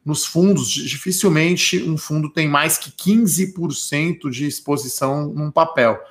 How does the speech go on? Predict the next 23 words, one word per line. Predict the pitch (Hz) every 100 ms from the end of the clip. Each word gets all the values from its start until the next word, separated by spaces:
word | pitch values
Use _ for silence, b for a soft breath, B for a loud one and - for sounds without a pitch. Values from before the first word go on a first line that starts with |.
| B B B
Entre | - 151 - 139
dez | 135 175 190
e | 160
quinze | - 160 180 175
seria | - 165 156
o | 175
máximo | 139 139 151 - - 123
aí | 117 123 - _ _ _ _ _
de | 120
posição | - 135 120 - 135 131
que | - 127
cada | 139 131 127 120 107 - _ _ _ _ _ _ _ _ _
fundo | - - 139 135
tem | 139 135
em | 135
determinada | 139 139 135 135 143
ação, | 143 - 120 110
tá, | 127
pessoal? | 123 120 - 117 104 - _ -
Então, | 107 120 117 131 127 98 b b b _
é | - 117
bem | 110 117 123 139 -
interessante. | 131 131 143 143 - 110 101 - -